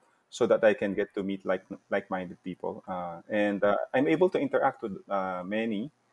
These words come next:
And, uh, like, uh, as an example, if, uh, not for this, I wouldn't have met you guys. And, uh, Roman as well, I sometimes message with him too. Uh,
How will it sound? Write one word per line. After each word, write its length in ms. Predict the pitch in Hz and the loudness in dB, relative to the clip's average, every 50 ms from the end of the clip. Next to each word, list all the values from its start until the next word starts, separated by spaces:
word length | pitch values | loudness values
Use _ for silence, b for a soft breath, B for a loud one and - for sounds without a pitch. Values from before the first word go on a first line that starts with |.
| _ _ _ _ _ _ _ - | _ _ _ _ _ _ _ 6
And, 400 | 123 120 120 120 120 120 117 113 | 6 8 8 8 6 8 10 12
uh, 280 | 113 113 110 110 107 110 | 12 12 12 10 8 8
like, 240 | 117 117 117 - - | 8 8 8 8 8
uh, 220 | 113 113 107 98 95 | 8 8 8 6 4
as 120 | 117 - | 2 0
an 80 | 120 113 | 0 0
example, 400 | 107 - - 123 139 - 120 104 | 0 2 0 0 2 2 0 0
if, 240 | 92 110 104 - - | 2 0 0 4 6
uh, 140 | 113 107 104 | 6 6 6
not 220 | 113 127 123 - | 6 4 4 4
for 160 | - 113 98 92 | 4 2 2 4
this, 340 | 113 123 104 87 - - | 4 4 4 4 2 4
I 80 | 117 117 | 4 4
wouldn't 300 | 110 113 101 117 113 - _ _ _ _ - - - | 4 4 2 0 -4 -6 _ _ _ _ -10 -4 -2
have 180 | 113 98 90 | -2 -2 0
met 220 | 101 104 98 - - | 0 0 0 0 0
you 140 | 120 139 - | -2 2 4
guys. 420 | 101 92 107 - - - - - _ _ _ _ _ _ _ - | 4 4 4 2 -6 -10 -16 -18 _ _ _ _ _ _ _ -4
And, 600 | - 110 107 107 107 107 104 104 104 104 101 90 | 2 4 6 8 8 8 8 6 6 6 6 8
uh, 200 | 107 104 101 98 98 | 8 10 10 10 10
Roman 400 | 113 117 120 117 127 123 123 120 | 10 8 8 8 6 4 4 2
as 180 | 113 - - | 0 -2 0
well, 340 | 107 107 107 113 135 156 151 - | 4 6 6 6 6 4 2 4
I 480 | 104 101 101 98 98 95 95 95 92 95 | 4 4 4 4 4 2 2 0 0 -2
sometimes 480 | - 104 101 - 101 101 101 - - | -4 -4 -2 0 0 0 -2 -2 -6
message 340 | 98 95 95 - 95 - - | -6 -6 -4 -4 -8 -6 -6
with 120 | 101 90 | -8 -6
him 160 | - 98 95 95 | -6 -6 -8 -8
too. 280 | - 110 107 113 - _ _ _ _ _ _ _ _ _ - | -8 -8 -6 -6 -8 _ _ _ _ _ _ _ _ _ -4
Uh, 260 | 101 104 101 98 95 | -2 0 2 2 2